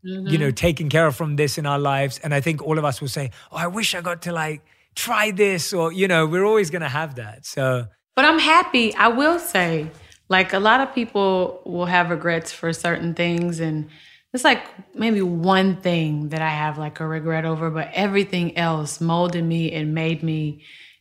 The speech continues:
Speaker 1: into the woman that I am today, that I'm very proud to be. And I still feel like I'm a student. I, like I said about being in, in motherhood and marriage, I still feel like a student. I still feel like I'm learning. And I'm grateful to have people around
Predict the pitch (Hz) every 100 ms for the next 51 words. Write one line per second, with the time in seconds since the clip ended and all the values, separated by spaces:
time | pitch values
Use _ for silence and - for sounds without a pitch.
0 | - 180 165 170 165 160 156 156 165 170
1 | 165 156 160 160 - 165 165 165 170 165
2 | 175 170 - 175 185 180 156 175 175 139
3 | 139 - - - - - 185 175 170 -
4 | 214 226 233 190 180 165 170 170 165 -
5 | 170 156 156 156 151 180 175 170 - 190
6 | 175 165 170 170 160 160 170 - 143 170
7 | 175 175 175 214 202 180 165 156 156 160
8 | 190 202 165 156 156 - 185 214 220 165
9 | 156 151 156 - 165 151 147 147 - 190
10 | 214 185 165 151 156 147 160 160 156 151
11 | 160 156 151 - - - - - 190 170
12 | 190 214 - 180 175 185 156 160 160 160
13 | 156 147 - - 185 180 160 151 165 175
14 | 170 160 156 151